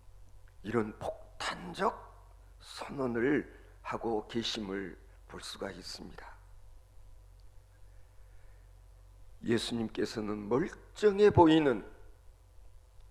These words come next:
예루살렘 성전을 허물라고 말씀하십니다.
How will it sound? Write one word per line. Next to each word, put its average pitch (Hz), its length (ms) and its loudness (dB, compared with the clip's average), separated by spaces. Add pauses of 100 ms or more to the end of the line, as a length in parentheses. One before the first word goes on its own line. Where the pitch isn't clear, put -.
(300)
예루살렘 208 840 12
성전을 185 1120 12
허물라고 185 1200 12
말씀하십니다. 120 920 -6